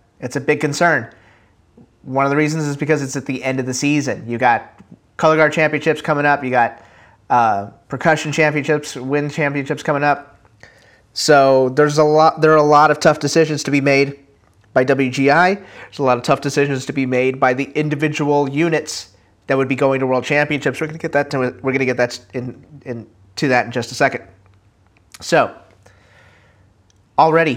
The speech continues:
the Power Regional, uh, the Percussion and Winds Power Regional, uh,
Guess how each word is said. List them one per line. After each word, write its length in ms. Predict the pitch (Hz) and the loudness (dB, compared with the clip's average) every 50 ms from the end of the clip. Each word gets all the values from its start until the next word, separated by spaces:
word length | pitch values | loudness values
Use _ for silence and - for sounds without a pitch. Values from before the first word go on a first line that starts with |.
| - - - | -6 -10 -12
the 80 | - 131 | -10 -4
Power 320 | - 160 151 156 156 156 | 2 4 4 6 6 4
Regional, 480 | 156 160 156 151 156 160 156 147 139 110 | 4 2 2 0 0 -2 -2 -2 -2 -2
uh, 240 | 135 139 139 123 123 | 0 2 2 2 0
the 280 | 127 131 127 120 117 | 0 0 0 0 0
Percussion 400 | 117 - 135 165 156 147 156 156 | -2 -2 0 2 2 2 0 -2
and 80 | 151 151 | 0 0
Winds 280 | 156 156 156 156 151 | 0 0 0 -4 -6
Power 460 | - - 160 143 143 143 147 143 135 131 | -2 2 2 4 4 4 2 0 -2 -2
Regional, 760 | 143 151 147 139 143 143 143 143 143 135 131 127 127 - - - | -2 -2 -2 -2 -2 0 0 0 0 0 -2 -4 -6 -12 -8 -4
uh, 400 | 127 120 117 113 110 113 113 | -4 -2 -2 -4 -6 -8 -10